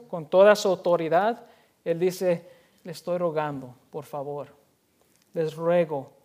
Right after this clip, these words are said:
I beg you, please. I plead with you. Les ruego". Evodia y Síntique. ¿Quiénes eran estas hermanas?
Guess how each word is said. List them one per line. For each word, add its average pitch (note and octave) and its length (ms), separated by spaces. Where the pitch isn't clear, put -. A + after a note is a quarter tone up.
I D#3+ 100
beg E3+ 380
you, D3 160
please. D#3 520
I D3 40
plead G#3 440
with F3 200
you. C#3+ 240
Les D#3 180
ruego". D#3+ 500
Evodia E3 520
y D3+ 60
Síntique. D3+ 640
¿Quiénes A3 360
eran A3 300
estas G#3+ 600
hermanas? E3 800